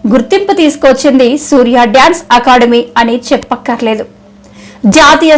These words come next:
స్థాయిలో లిపికా శ్రీ, నందిని, జస్వితా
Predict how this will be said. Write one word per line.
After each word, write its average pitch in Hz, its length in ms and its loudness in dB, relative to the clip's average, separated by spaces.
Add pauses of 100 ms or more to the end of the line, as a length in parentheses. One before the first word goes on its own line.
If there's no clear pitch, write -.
స్థాయిలో 294 420 4 (480)
లిపికా 440 420 2 (120)
శ్రీ, 370 180 0 (300)
నందిని, 277 440 4 (460)
జస్వితా 311 540 2